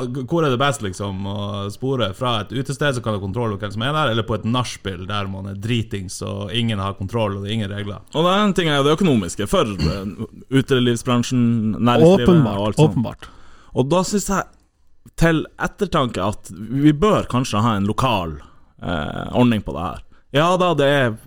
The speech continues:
Speaker 2: fest i Oslo og
Speaker 3: Ja.
Speaker 2: Bergen,
Speaker 3: Ja.
Speaker 2: men må det i Kautokeino? Hvorfor skal puben der
Speaker 3: Ja, sant,
Speaker 2: stenge klokka
Speaker 3: sant,
Speaker 2: tolv? Det er jo helt
Speaker 3: sant.
Speaker 2: latterlig.
Speaker 3: Ja, helt
Speaker 2: Og
Speaker 3: enig.
Speaker 2: Tromsø for så vidt, der det har vært
Speaker 3: Ja.
Speaker 2: veldig, veldig lav
Speaker 3: Ja.
Speaker 2: smitte.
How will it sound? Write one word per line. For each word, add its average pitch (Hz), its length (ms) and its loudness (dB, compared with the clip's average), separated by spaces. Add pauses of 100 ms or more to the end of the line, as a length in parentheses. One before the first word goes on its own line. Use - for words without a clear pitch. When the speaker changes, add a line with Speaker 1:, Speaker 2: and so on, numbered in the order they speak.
(160)
Speaker 2:
fest - 440 -4
i 95 240 -2
Oslo 147 400 2
og 139 160 -4
Speaker 3:
Ja. 143 160 6
Speaker 2:
Bergen, 151 480 0
Speaker 3:
Ja. 139 120 6
Speaker 2:
men 131 60 2
må 156 320 4
det 98 140 0
i 98 160 -2
Kautokeino? 101 720 0
Hvorfor 165 180 -2
skal 190 140 0
puben 202 280 2
der 220 260 0
Speaker 3:
Ja, 165 260 6
sant, 139 200 4
Speaker 2:
stenge 117 160 2
klokka 95 160 -6
Speaker 3:
sant, 135 120 4
Speaker 2:
tolv? 98 120 2
Det 117 60 0
er 135 60 0
jo 160 60 0
helt 135 100 2
Speaker 3:
sant. - 20 4
Speaker 2:
latterlig. 170 320 -2
Speaker 3:
Ja, 143 200 4
helt 139 120 4
Speaker 2:
Og 135 80 2
Speaker 3:
enig. 113 60 0
Speaker 2:
Tromsø 160 240 2
for 143 60 -2
så 151 140 0
vidt, 151 100 2
der 131 80 2
det 110 80 4
har 101 100 2
vært 131 140 4
Speaker 3:
Ja. 120 80 2
Speaker 2:
veldig, 113 140 2
veldig 92 320 -2
lav 98 100 -2
Speaker 3:
Ja. 113 60 0
Speaker 2:
smitte. 101 300 -8